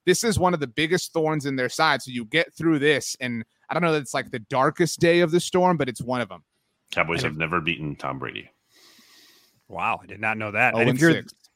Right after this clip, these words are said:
Speaker 3: if you're the Bucs, like, and you wanna be the number one seed, you,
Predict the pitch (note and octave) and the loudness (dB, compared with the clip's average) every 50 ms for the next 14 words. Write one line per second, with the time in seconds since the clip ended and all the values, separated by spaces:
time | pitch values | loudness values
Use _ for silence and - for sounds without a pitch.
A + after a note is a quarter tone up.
0 | _ _ _ - - C#3 D#3 F#3 F3 E3 C3+ G#2+ D3+ E3 G#3 G#3 - - - - | _ _ _ -8 -2 4 6 8 8 8 6 8 8 8 8 8 4 -2 -4 -2
1 | C#3+ B2 A2 A#2 A#2 B2+ D3 D3 D3+ D3 C#3 C#3+ D3+ B2+ C3+ C#3 C#3 C#3 C3+ C#3 | -2 -2 -2 -2 -2 0 2 2 2 2 2 0 0 0 2 2 2 2 2 2
2 | D3 C#3+ B2 - - D#3+ F3 C3 A2 A2 B2 C3 | 0 0 -2 -4 -4 -4 -4 -4 -6 -8 -12 -12